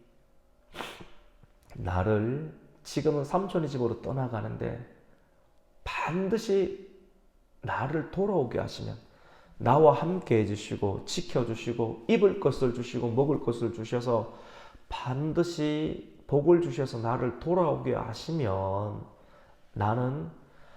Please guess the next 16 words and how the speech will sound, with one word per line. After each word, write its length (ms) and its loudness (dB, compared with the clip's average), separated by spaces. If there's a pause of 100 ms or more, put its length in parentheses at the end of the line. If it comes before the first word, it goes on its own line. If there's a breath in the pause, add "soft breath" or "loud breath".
(280 soft breath)
하나님을 600 6
나의 280 4
말씀의 640 2
하나님, 500 -2 (160)
약속의 540 2
하나님, 440 0
여호와 380 12
하나님으로 720 4
정말 380 2
하나님을 480 2 (200 loud breath)
나의 320 10
하나님의 600 4
나의 440 8
주인으로 840 4
섬길 420 -2
것이고 580 -4